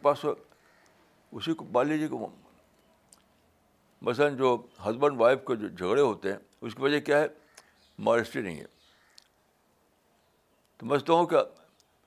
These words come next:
آپ یہ مان لیجیے کہ "without my missus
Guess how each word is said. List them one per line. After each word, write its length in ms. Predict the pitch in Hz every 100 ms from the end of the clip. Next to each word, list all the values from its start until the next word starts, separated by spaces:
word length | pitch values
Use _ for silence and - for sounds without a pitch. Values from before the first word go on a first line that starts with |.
| _ _ - - - - - - - _ _ - _ _ _ _ _
آپ 180 | 110 127 - _ _ _ _ - -
یہ 160 | 120
مان 200 | 123 127
لیجیے 280 | 160 185 160
کہ 80 | 147
"without 360 | 127 123 156
my 220 | 170 143 151
missus 460 | 147 139 170 175